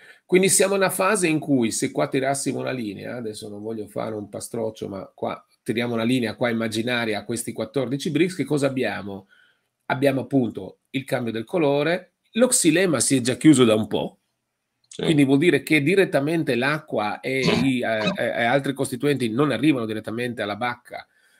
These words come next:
Speaker 1: ma ci arrivano solo per via floematica, vuol dire che devono transitare dalle foglie di fatto e si devono portare dietro zuccheri. Questo è,
Speaker 2: Sì.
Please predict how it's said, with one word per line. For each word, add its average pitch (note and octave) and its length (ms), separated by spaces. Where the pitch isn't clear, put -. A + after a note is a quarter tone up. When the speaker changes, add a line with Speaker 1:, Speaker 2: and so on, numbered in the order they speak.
Speaker 1:
ma C3+ 360
ci - 120
arrivano C3 260
solo B2+ 240
per A2 160
via A2+ 160
floematica, G#2 880
vuol C3+ 260
dire C#3 180
che B2+ 120
devono B2+ 260
transitare A#2 680
dalle G2 200
foglie F#2 460
di A2 100
fatto - 580
e D#3+ 120
si F3+ 120
devono C#3+ 300
portare C#3+ 360
dietro G#2+ 420
zuccheri. - 440
Questo F#2 340
è, F2+ 240
Speaker 2:
Sì. - 160